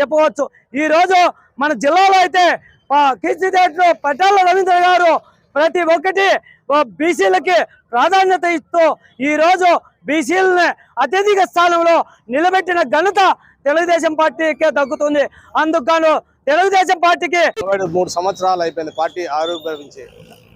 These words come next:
Speaker 2: ఎన్నో బీదలకి మంచి పథకాలు తేవడం ఒక తెలుగుదేశం వల్లే అయ్యింది. ముఖ్యమంత్రి గారైతే గతంలో కూడా పంతొమ్మిది వందల తొంభై ఐదులో ఎట్లా ఉన్నానో ఇప్పుడు కూడా రెండు వేల ఇరవై ఐదులో కూడా అట్లే ముఖ్యమంత్రి ఉంటానని చెప్పేసి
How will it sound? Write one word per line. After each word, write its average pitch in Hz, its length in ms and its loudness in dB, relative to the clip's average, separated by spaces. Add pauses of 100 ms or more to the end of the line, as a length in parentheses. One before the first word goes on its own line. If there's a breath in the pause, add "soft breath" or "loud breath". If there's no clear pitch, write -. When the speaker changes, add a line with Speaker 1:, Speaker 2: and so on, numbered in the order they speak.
(440)
Speaker 2:
ఎన్నో 220 320 -4
బీదలకి 226 640 -4 (180)
మంచి 190 240 -10
పథకాలు 214 440 -4
తేవడం 202 360 -2
ఒక 190 240 -8
తెలుగుదేశం 202 540 -4 (460)
వల్లే 202 260 -4
అయ్యింది. 175 400 -6 (640)
ముఖ్యమంత్రి 226 420 -6
గారైతే 220 580 -4 (720)
గతంలో 220 340 -4
కూడా 226 400 -2 (420)
పంతొమ్మిది 214 320 -6
వందల 220 100 -4
తొంభై 226 380 -4
ఐదులో 220 220 -2
ఎట్లా 208 260 -6
ఉన్నానో 214 520 -4
ఇప్పుడు 202 260 -8
కూడా 208 300 -2
రెండు 190 200 -8
వేల 208 160 -4
ఇరవై 202 200 -4
ఐదులో 196 180 -8
కూడా 196 140 -6
అట్లే 208 200 -8
ముఖ్యమంత్రి 190 460 -12
ఉంటానని 185 400 -8
చెప్పేసి 180 460 -12